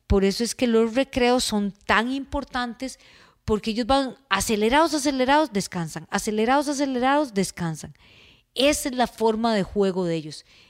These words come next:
esa es la forma de entrenamiento de ellos. Puede haber,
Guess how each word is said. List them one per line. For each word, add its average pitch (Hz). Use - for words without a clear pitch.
esa 208
es 240
la 214
forma 294
de 240
entrenamiento 180
de 165
ellos. 160
Puede 240
haber, 269